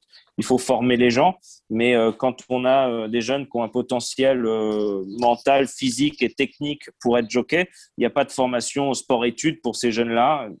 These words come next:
Ils sont dans le même bain que les autres. À eux de se, à eux d'être meilleurs ou d'avoir un bon patron. Et, mais, euh, il y en a certains qui mériteraient d'être dans des formations sport-études, enfin au moins une, une filiale sport-études où ils puissent, euh,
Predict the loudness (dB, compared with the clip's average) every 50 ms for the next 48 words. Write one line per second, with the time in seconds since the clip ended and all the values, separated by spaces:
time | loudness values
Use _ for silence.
0 | _ _ _ _ _ _ _ _ -8 -6 -6 -4 -2 0 0 2 2 0 0 2
1 | 0 0 0 2 2 0 0 0 0 0 0 0 0 -2 -4 -6 _ _ _ -20
2 | -20 _ _ 0 2 2 2 2 0 -2 -2 0 2 2 2 0 -4 -8 -12 _
3 | _ _ _ _ _ 0 2 2 2 2 2 0 0 -2 -2 0 2 2 4 4
4 | 4 2 2 2 2 0 -2 -4 -2 -2 -2 0 0 0 0 0 0 -2 -2 -4
5 | -6 -2 -2 -2 -2 -2 -6 -12 -10 -8 -8 -8 -6 -6 -8 -8 -10 -12 _ _
6 | -20 _ _ _ -4 0 0 2 2 2 2 2 2 0 0 0 0 0 0 0
7 | 0 -2 0 0 0 -2 -2 -2 -4 -4 -2 0 -2 -2 -2 -2 -2 -2 0 0
8 | -2 -4 -2 -2 -2 -2 -2 -6 _ _ _ _ -4 -2 0 0 0 0 0 0
9 | 2 0 -2 -2 -4 -4 -6 -4 -2 0 0 2 2 0 0 0 0 0 2 0
10 | -4 -6 -6 -6 -4 -2 -2 -2 -2 -4 -4 -4 -4 -6 -8 -10 -10 -6 -2 0
11 | 0 0 0 2 2 4 4 4 4 2 0 0 2 2 4 4 2 2 2 2
12 | 4 4 2 2 0 0 -4 -4 -4 -4 -2 -2 -2